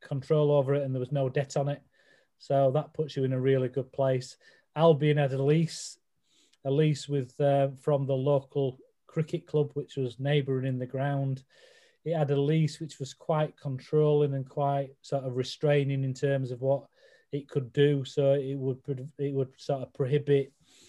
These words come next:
um, further development and income generation if you weren't careful. Um,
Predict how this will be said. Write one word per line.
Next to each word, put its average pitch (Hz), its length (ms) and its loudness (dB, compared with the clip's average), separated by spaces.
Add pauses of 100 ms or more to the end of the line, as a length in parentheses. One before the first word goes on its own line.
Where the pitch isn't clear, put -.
(420)
um, 135 480 0
further 139 320 4
development 135 800 0
and 127 540 -6
income 135 340 -4
generation 131 600 -2
if 123 120 -10
you 131 80 -4
weren't 127 280 -4
careful. 127 580 -6 (640)
Um, 139 520 4